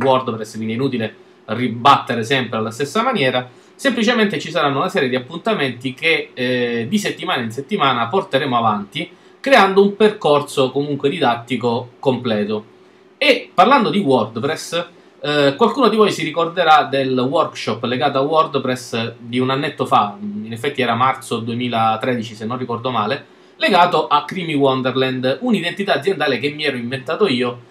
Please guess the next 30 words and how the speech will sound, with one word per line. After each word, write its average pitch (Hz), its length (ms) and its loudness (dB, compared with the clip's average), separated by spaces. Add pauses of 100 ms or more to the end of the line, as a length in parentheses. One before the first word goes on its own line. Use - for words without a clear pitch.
(180)
eh, 127 340 0
di 131 80 -2
sana 131 220 0
pianta. 110 520 0 (280)
Addirittura 131 540 -2
mi 127 100 -2
ero 127 100 0
inventato 117 460 -4
il 107 80 -6
brief, 151 640 -6
insieme 131 400 -2
abbiamo 120 300 -4
creato 113 360 -4
il 120 100 -4
logo 143 540 2
in 113 140 -10
un'altra 107 340 -6
sessione 107 340 -8
precedente, 139 720 -4 (280)
avevamo 165 360 2
installato 139 500 2
una 123 120 -2
piattaforma, 139 800 0 (340)
e, 156 460 2
bene, 170 300 4
l'ho 226 440 4
praticamente 160 520 -2
aggiornata 135 520 2
questa 117 260 -8
piattaforma 113 720 -4